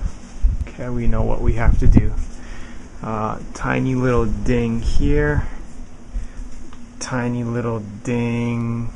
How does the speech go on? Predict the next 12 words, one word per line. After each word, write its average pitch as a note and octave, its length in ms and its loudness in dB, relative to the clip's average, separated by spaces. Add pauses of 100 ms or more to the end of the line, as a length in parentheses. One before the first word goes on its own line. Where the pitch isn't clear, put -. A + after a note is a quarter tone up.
(1200)
right - 360 10
here. - 500 4 (1400)
And C3 600 0 (440)
we D#3+ 180 -6
actually - 380 -2
have B2 160 0
a A2 60 0
lot A2 400 -2
of G#2 180 -4
'em G2+ 200 -6 (1160)
right G#2+ 260 -4
here. G#2 320 -4